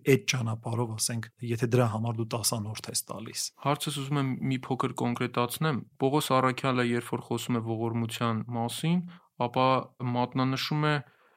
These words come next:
Speaker 2: հավատքի ընտանիներին կատարված ողորմության առավելության մասին։ Այսինքն, արդյոք եկեղեցու զավակներին արված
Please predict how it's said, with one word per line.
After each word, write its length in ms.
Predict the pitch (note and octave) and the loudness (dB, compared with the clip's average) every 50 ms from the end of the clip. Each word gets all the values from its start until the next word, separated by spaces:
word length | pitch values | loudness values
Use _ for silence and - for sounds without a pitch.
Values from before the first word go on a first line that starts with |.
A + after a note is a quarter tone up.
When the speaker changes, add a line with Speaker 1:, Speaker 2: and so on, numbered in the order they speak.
| _ - | _ -14
Speaker 2:
հավատքի 640 | - - C3 B2 A#2+ B2 B2+ B2+ - - - D#3+ D3+ - | -4 0 2 2 2 2 0 -2 -4 -6 -2 -2 -2 0
ընտանիներին 880 | - C#3 C3+ B2 C3+ B2+ C3 C3+ C3+ C3 C3 C3 C3 B2+ C#3+ C#3+ C3 B2 | 0 0 0 2 2 2 2 2 2 2 2 2 2 2 2 0 0 0
կատարված 640 | - - A#2 A2+ - A#2+ A#2+ A#2 A#2 A#2+ A#2+ A#2+ - | 0 -2 -2 -2 0 0 0 0 0 0 -2 -2 -4
ողորմության 720 | - - A#2+ A2+ A#2+ A#2+ A#2 B2 B2 A#2 - - B2+ B2 A#2+ | -4 -4 -2 0 0 0 2 2 0 0 0 0 0 0 0
առավելության 720 | - A#2+ A#2+ A#2+ A#2+ A#2 A#2+ A#2 A#2+ A#2 - - A#2+ A#2 A2 | 0 0 2 2 2 2 0 0 -2 -2 -2 -2 0 0 0
մասին։ 440 | G#2 - - - - - - A#2 - _ _ _ _ _ _ _ _ - | -2 -4 -4 -6 -8 -10 -10 -12 -14 _ _ _ _ _ _ _ _ -8
Այսինքն, 560 | - - A#2+ A#2+ - C#3 C#3 - C#3+ C3+ C3 B2+ - - | -4 -4 -2 -2 0 -2 -2 0 0 0 0 0 -2 -2
արդյոք 440 | - B2+ B2+ B2+ - - F3 F3 - - - _ _ _ _ _ _ - | 0 0 0 0 2 2 2 2 0 -4 -12 _ _ _ _ _ _ -12
եկեղեցու 840 | C3 B2 A#2+ B2 B2 B2 - B2+ A#2+ B2+ B2+ B2 - - - C3+ C3+ B2+ | -8 -4 -2 -2 -2 0 0 -2 -2 -2 -4 -4 -4 -4 -2 -2 -2 -2
զավակներին 760 | A#2+ A#2+ A#2+ A#2 A#2 A#2+ A#2+ A#2+ - B2 A#2+ B2 B2 B2 - | 0 0 2 2 2 2 0 0 0 0 0 0 0 -4 -4
արված 540 | - B2+ B2+ B2 B2 A#2 B2 B2 A#2+ - - | -6 -4 -2 -2 0 2 4 2 2 2 -2